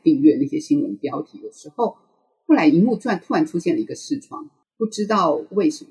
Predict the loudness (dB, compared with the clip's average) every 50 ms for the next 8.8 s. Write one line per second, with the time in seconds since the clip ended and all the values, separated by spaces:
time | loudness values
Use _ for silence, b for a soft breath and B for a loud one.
0 | _ -20 -20 -20 -20 -18 -18 -20 _ _ -16 -14 -10 -6 -6 -4 0 0 0 0
1 | -2 _ _ _ _ _ _ _ -2 2 2 4 4 2 0 -2 -6 _ _ 2
2 | 2 4 4 2 0 2 0 0 0 -4 -2 0 2 2 2 0 0 0 2 2
3 | 2 2 2 0 -2 0 2 2 2 2 0 -2 -6 -6 -4 -4 -2 0 0 0
4 | 0 -4 -6 -8 -8 -8 -4 -2 -2 -2 -2 0 2 0 0 0 0 -2 -2 -2
5 | -4 -6 -12 -16 -16 -16 -16 _ _ _ _ -4 -2 2 2 4 4 2 2 2
6 | 0 0 0 0 2 2 0 0 0 -2 -4 -4 -2 2 2 2 2 2 -4 -6
7 | 0 0 0 0 -2 -12 -8 -6 -6 -6 -6 _ 2 2 2 2 0 -12 -16 -14
8 | -10 -8 -8 -8 -10 _ _ -16 -16 -16 -12 -14 -14 -14 _